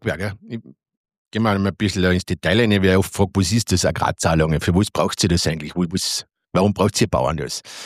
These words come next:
Also Agrarzahlung, das sind ja staatliche Gelder,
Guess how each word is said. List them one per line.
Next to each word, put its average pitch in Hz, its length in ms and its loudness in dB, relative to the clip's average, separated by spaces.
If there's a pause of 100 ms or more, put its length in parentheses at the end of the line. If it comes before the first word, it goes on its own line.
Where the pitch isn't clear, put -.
(100)
Also 107 180 2
Agrarzahlung, 107 760 0
das 110 140 2
sind 117 140 2
ja 110 120 4 (120)
staatliche 95 800 -2
Gelder, 123 420 2